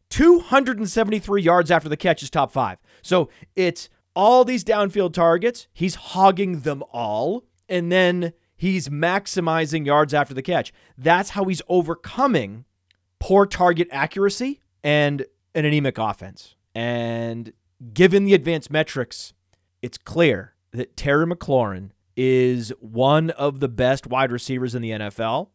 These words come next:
He's a top wide receiver talent. It's not up for dispute. And he is officially a top ten wide receiver in Dynasty. You can say, "Oh, well,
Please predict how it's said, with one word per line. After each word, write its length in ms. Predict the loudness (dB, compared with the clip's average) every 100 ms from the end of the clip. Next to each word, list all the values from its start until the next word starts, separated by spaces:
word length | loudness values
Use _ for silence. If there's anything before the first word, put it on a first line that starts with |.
| _
He's 240 | -4 -2 0
a 100 | 0
top 520 | -2 -2 0 0 -2 -16 _ _
wide 280 | -2 -2 -2
receiver 320 | -4 -6 -6
talent. 460 | -6 -6 -6 -10 -16 _ _
It's 140 | -2
not 160 | 0 0
up 80 |
for 100 | -2
dispute. 440 | -8 -8 -10 -12 -12 _ _
And 260 | -8 -6 -2
he 120 | -2
is 140 | -2
officially 440 | -4 -2 -4 -2 -2
a 80 |
top 280 | -2 -2 -2
ten 240 | -2 -4 -2
wide 240 | -2 -4
receiver 400 | -6 -6 -6 -8
in 80 | -10
Dynasty. 560 | -10 -10 -14 -18 -20 _ _
You 60 | -8
can 80 | 0
say, 140 | 2
"Oh, 360 | 4 4 2 0
well, 580 | -4 -4 -8 -8 -10